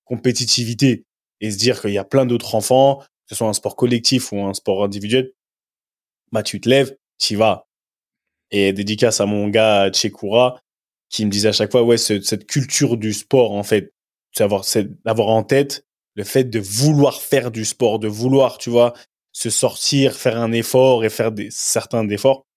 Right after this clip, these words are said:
C'est ça qui me fait kiffer. Donc, euh, à London, c'était ça ce week-end. Comme vous l'avez dit, il y avait pas de, c'était la, la trêve, c'est la trêve internationale. Donc, au final, euh, tu regardes les matchs internationaux. C'est bien parce que tu peux un peu, parce qu'on mange beaucoup de football.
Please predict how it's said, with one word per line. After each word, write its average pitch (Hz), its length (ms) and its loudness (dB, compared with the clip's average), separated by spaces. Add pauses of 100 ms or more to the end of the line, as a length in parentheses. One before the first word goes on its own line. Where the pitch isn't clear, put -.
(200)
C'est - 120 -6
ça 131 160 2
qui 107 140 -8
me 104 60 -4
fait 98 140 -6
kiffer. 98 300 -6
Donc, 98 280 -8
euh, 95 120 0
à 101 80 4
London, 110 520 2
c'était 104 260 -8
ça 104 160 0
ce - 160 -6
week-end. 117 380 2 (600)
Comme 98 180 -4
vous 95 80 0
l'avez 95 220 0
dit, 98 120 -2
il - 20 2
y 95 40 2
avait 90 140 0
pas 98 160 0
de, 92 240 0 (480)
c'était - 240 -4
la, 82 160 2
la 69 200 0
trêve, 98 340 -4
c'est - 180 -4
la 98 80 2
trêve 101 180 -4
internationale. 98 680 0
Donc, 98 260 -4
au 95 40 -2
final, 104 380 0
euh, 82 180 -4 (340)
tu - 120 -4
regardes 95 260 2
les 95 100 0
matchs 95 280 -2
internationaux. 101 880 0 (600)
C'est - 360 2
bien 120 260 2
parce - 180 -4
que 107 100 -4
tu - 160 -8
peux 107 140 0
un 104 80 0
peu, 104 280 0
parce - 120 -12
qu'on 107 100 -4
mange 110 340 -2
beaucoup 107 240 -4
de - 60 -6
football. 117 460 2